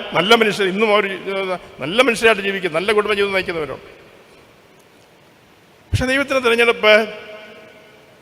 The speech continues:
നമുക്ക് അതിൻ്റെ മാനദണ്ഡം എന്താണെന്ന് മ-, മ-, മനസ്സിലാക്കാൻ സാധിക്കുകയില്ല. അതുകൊണ്ടാണ് ആ വിളി കിട്ടുമ്പോൾ അത് വലിയ സൗഭാഗ്യമായിട്ട് കണ്ട് അതിനോട് പൂർണ്ണമായ വിശ്വസ്തത പുലർത്തി നമ്മളെ സമർപ്പിക്കണമെന്ന് പറയുന്നത്. അത്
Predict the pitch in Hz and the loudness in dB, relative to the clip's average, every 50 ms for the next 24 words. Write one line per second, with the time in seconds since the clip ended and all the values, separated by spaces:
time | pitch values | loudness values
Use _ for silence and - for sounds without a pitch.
0 | - _ _ _ _ - - - - - - - - - - - 160 190 220 240 | -20 _ _ _ _ -20 -20 -20 -20 -20 -20 -20 -20 -20 -20 -4 -2 2 4 4
1 | 247 240 208 233 233 226 214 202 196 196 196 196 190 196 196 202 196 190 175 160 | 2 4 4 6 6 8 8 6 6 4 4 4 4 4 4 2 2 2 0 2
2 | 165 160 165 156 151 147 147 135 - 156 165 151 139 143 143 143 139 135 147 147 | 4 4 4 2 0 -6 -8 -10 -12 -12 -10 -8 -6 -6 -8 -6 -6 -6 -6 -6
3 | 139 143 143 - 170 165 156 160 156 147 - 139 127 127 107 90 98 90 87 - | -6 -10 -6 -2 -2 -2 0 0 -6 -6 -6 -8 -8 -8 -10 -16 -18 -20 -20 -20
4 | - - - - - - - - - - _ - - - - - - - - - | -20 -20 -20 -20 -20 -20 -20 -20 -20 -20 _ -20 -20 -20 -20 -20 -20 -20 -20 -20
5 | - - 208 254 294 285 269 247 226 220 226 247 247 226 220 220 226 220 190 190 | -8 -4 -2 0 2 6 6 8 8 8 10 8 8 8 6 4 2 4 2 2
6 | - - 220 202 208 208 202 180 160 151 147 175 202 208 202 202 202 208 - - | 0 0 -2 0 2 4 6 6 6 6 4 2 2 2 0 2 2 0 0 0
7 | 185 190 170 202 196 196 185 185 190 180 180 170 165 147 151 123 113 120 117 117 | -2 0 4 4 4 4 4 2 -2 0 2 2 2 0 -2 -8 -8 -8 -4 -2
8 | 180 233 - - - - - - - - - - - - - - - - - 165 | -4 -4 -4 -10 -20 -20 -20 -20 -20 -20 -20 -20 -20 -20 -20 -20 -18 -6 -2 0
9 | 185 185 196 202 190 185 180 180 160 151 - 240 302 277 262 233 220 202 196 185 | 2 4 4 4 4 4 2 0 -4 -6 -8 -6 -4 0 0 2 4 6 6 6
10 | - 269 - 294 277 - - 269 247 214 170 151 135 123 - - 180 220 - - | 4 2 -2 -4 -6 -2 4 4 4 4 6 2 0 0 -2 -6 -6 -6 -6 -10
11 | - - - - - - - - - - - - - - - - - _ - - | -16 -20 -20 -20 -20 -20 -20 -20 -20 -20 -20 -20 -20 -20 -20 -20 -20 _ -20 -20
12 | _ _ _ - 175 165 165 165 165 156 143 165 180 202 240 - 196 180 185 175 | _ _ _ -8 -6 -2 2 2 2 2 2 0 -4 -4 -2 -4 -2 0 0 0
13 | 170 165 156 143 131 127 117 110 110 147 170 | 0 0 -2 0 0 0 0 0 -2 -2 -2